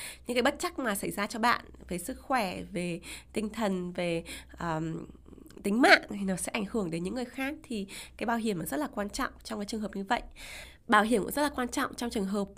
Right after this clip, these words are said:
mà bạn muốn thực sự có độc lập tài chính, và đặc biệt là nếu mà bạn theo đuổi cái trào lưu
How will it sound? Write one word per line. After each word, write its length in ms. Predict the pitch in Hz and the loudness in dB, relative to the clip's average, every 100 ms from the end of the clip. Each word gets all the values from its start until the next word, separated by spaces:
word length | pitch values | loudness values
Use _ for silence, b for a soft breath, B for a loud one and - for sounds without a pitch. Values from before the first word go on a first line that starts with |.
| - | -8
mà 200 | 208 196 | -2 0
bạn 220 | 214 202 196 | 0 -2 -2
muốn 480 | 208 196 185 196 | 0 4 4 2
thực 200 | 240 320 | -2 -4
sự 260 | - 294 - | 0 0 0
có 60 | 196 | -6
độc 140 | 214 | -4
lập 120 | 214 190 | -2 -4
tài 120 | 196 - | -4 -2
chính, 340 | 196 180 214 | -2 -2 -2
và 80 | 240 | -2
đặc 140 | 247 | 2
biệt 220 | 233 226 196 | 4 4 4
là 60 | |
nếu 120 | 185 202 | 0 0
mà 60 | |
bạn 180 | 220 - | 0 -2
theo 160 | - 226 | -2 -2
đuổi 220 | 214 196 196 | 0 0 -2
cái 120 | - | -8
trào 160 | 220 | -4
lưu 300 | 196 214 220 | -2 0 -2